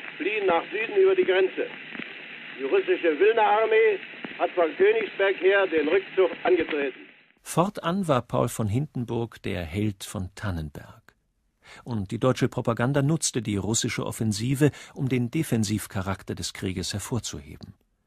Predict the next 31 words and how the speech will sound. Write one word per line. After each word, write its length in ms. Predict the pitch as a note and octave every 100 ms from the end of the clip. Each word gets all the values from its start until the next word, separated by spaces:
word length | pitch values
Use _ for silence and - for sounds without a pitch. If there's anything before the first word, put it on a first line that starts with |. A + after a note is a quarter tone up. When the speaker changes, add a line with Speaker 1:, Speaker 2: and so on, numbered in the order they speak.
| _ - -
Speaker 2:
Es 140 | -
gelte, 260 | F#3+ G3 G3+
das 160 | C3+ -
Vaterland 640 | D3+ E3+ F#3+ D#3+ D#3+ D#3
vor 160 | - A#2+
den 160 | A2
russischen 560 | G#2 C#3+ - G#2+ G#2 E2+
Horden 400 | A2+ A2 G2+ F2
zu 160 | -
schützen. 420 | F2 A2 - - - _ _ _ _ _ _ _ - -
Das 220 | - G#2+
war 100 | A2
Hindenburg 640 | F#2 B2+ A#2+ B2+ A#2 G#2+ -
bei 100 | G2
Tannenberg 880 | - C3 C3 B2 B2 B2 - - -
und 320 | A#2 F#2+ -
in 120 | A#2+
den 140 | G#2
nachfolgenden 600 | G#2 A2+ - A#2+ G#2 G2+ G2
Schlachten 520 | - A2 - A#2+ G#2
triumphal 640 | C3 B2 G#2 - A#2 F#2
gelungen. 480 | A2 A2 G#2+ - F2 - _ _ _ _ _ - -
An 80 | C#3
der 140 | C3
Heimatfront 560 | D3 G3 G#2+ - B2+ F3+
entstand 340 | D3 - D#3+
ein 140 | C3 A#2+
wahrer 220 | A#2+ A#2
Kult 360 | - D3+ A2 -
um 140 | E2
Hindenburg, 600 | D2+ D2 D#2+ E2+ F2 -